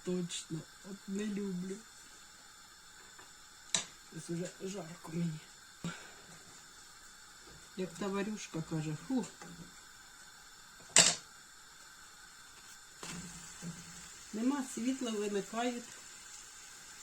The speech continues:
Їм дзвонять, що, е, Юля Славік там взагалі живе біля Броварів,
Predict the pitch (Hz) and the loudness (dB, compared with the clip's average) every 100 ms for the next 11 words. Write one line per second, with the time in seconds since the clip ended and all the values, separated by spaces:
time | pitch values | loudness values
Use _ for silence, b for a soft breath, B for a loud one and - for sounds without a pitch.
0 | - - - 185 214 226 185 190 226 220 | -12 -12 -2 2 6 6 6 6 6 4
1 | 208 - 202 180 160 - - - - - | 4 2 4 4 2 -6 -14 -14 -12 -12
2 | B B - - - 160 165 160 160 165 | B B -12 -12 -4 2 4 4 4 6
3 | 170 180 220 202 180 202 196 180 170 190 | 6 6 6 4 4 4 4 4 2 6
4 | 185 160 - 170 175 180 196 226 202 180 | 8 6 2 2 6 8 8 6 6 6
5 | 180 156 - - 175 180 180 165 175 175 | 6 4 -2 -4 6 10 10 8 8 10
6 | 180 180 | 12 10